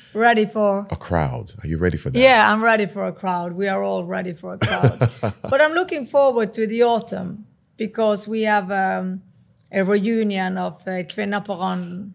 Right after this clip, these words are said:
Speaker 2: I saw that.
Speaker 1: Yeah, and that's, um, that was quite some, that was quite extraordinary when they got together this summer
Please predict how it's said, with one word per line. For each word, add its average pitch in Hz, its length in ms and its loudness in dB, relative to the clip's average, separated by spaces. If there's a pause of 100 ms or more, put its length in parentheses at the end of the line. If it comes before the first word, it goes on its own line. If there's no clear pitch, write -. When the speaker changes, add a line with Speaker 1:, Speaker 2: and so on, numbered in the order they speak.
Speaker 2:
I 73 100 -8
saw 82 320 4
that. 69 360 2 (140)
Speaker 1:
Yeah, 185 340 -4
and 202 200 -4
that's, 208 460 -4
um, 185 760 -6 (580)
that 269 240 4
was 196 420 -2
quite 214 480 -2
some, 190 360 -4 (240)
that 202 160 2
was 185 300 -4
quite 202 400 -2
extraordinary 180 1300 -4 (480)
when 190 220 -2
they 190 320 2
got 185 300 0
together 185 460 -2
this 185 260 -4
summer 180 500 -4